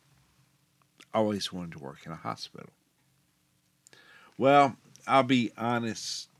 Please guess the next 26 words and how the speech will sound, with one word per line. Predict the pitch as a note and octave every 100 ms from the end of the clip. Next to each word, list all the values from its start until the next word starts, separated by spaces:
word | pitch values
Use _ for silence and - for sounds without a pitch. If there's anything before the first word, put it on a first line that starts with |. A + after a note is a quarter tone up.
| -
with | G#2+ G#2 -
you. | F#2+ E2+ C#2+ _ - - _ _ _ _ _ _ _ -
I | C#3
have | F3+ G#2+ D#2 F#2
wrestled | G2 G#2+ A2 - F#2+ E2 D#2+
with | F#2+ E2+ - _ _ _ _ _ -
ministry | G#2+ A2+ G#2 - F#2+ E2
options | D#2+ - - D2+ D2
for | - E2 - _ _ _ _ _ _ _ -
a | F2+
long | F2 D#2+
time | D2+ F2+ E2+ B1
now. | A1+ G#1 _ _ _ _ _ _ _ _ _ _ _ _ _ -
And, | F#2 F2+ F2+ F2 F2
uh, | E2 D#2+ D#2+
it | F2 D#2+
just, | F#2 - - - _ _
it | - F#2 -
fell | D#2+ E2
into | E2+ D2+
place, | - E2 E2+ D#2+ - _ _ _ -
and | E2+
it's | D#2 -
so | E2+
beautiful. | E2+ F2+ F2 D#2 _ _ _ _ _ _ _
So | - F#2 F2+